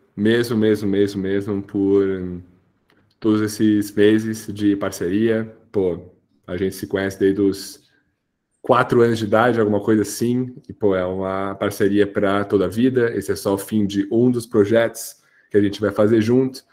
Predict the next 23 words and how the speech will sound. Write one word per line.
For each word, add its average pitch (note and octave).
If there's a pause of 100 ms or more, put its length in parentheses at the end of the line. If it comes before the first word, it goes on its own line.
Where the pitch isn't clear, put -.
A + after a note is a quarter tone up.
(540)
Foi -
muito B2
especial, B2+
foi C3
muito A2+
único, C3
foi G#2+
muito A2
mágico. A2
Foi A#2+
necessário C#3+
pra A#2
vida A2+
de A2+
nós G#2+
dois. A2 (440)
Acho -
que -
cada G#2
um G#2
na G#2
sua G#2
medida. G#2